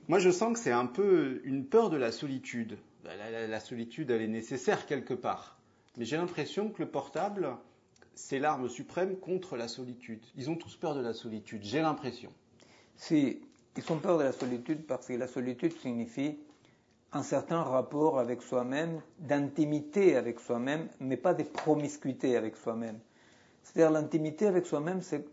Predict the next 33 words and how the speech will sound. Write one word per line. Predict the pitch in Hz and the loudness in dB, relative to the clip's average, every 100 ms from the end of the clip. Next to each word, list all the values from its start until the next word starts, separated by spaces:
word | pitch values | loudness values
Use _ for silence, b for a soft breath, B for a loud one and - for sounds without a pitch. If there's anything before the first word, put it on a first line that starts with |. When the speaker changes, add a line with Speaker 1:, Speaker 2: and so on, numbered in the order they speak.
| - - - - | -20 -20 -20 -10
Speaker 2:
comme | 156 | -4
un | 156 | 0
dialogue | 147 151 165 156 | 4 6 8 6
intérieur, | 135 - 131 131 127 123 117 | 2 2 2 4 8 8 6
non ? | 117 | 2
Speaker 1:
L'introspection. | 131 120 - 110 151 135 - - | 0 -2 -4 -6 -6 -8 -10 -8
Speaker 2:
L'introspection, | 120 117 - 165 160 - 135 135 131 131 131 131 131 131 | -4 -4 -2 -2 -2 -4 -2 0 0 0 0 0 -2 -2
c'est-à-dire | - 113 123 | -4 -2 0
un | 123 | 0
certain | 131 120 143 139 | 0 -2 0 -2
sas | - 160 110 - | 6 6 6 2
entre | 113 - 123 | -6 -2 0
moi | 123 127 127 | 2 4 4
et | 123 | 2
le | 135 | 0
monde, | 135 131 131 131 131 123 117 117 B B - | 0 0 0 0 -2 -2 -4 -4 B B 0
les | 139 | 2
lieux | 147 190 196 | 4 6 8
où | 147 | 6
j'existe. | 143 127 131 123 - - 107 - b b b b b b _ | 4 -2 0 -2 -2 -8 -10 -10 b b b b b b _
La | 143 147 | 6 6
promiscuité, | 180 214 202 - 156 - 175 185 | 8 6 4 2 -2 4 6 6
c'est | - 131 | 2 -4
quand | - 131 | -2 -4
je | 127 | -4
suis | 127 147 | -4 -2
tout | 156 | -2
le | 143 | 2
temps | 170 151 | 2 2
en | |
feedback, | - 180 131 127 113 120 | -2 -4 2 2 2 -4
en | 107 | -6
feedback. | - 120 117 | -8 -4 -4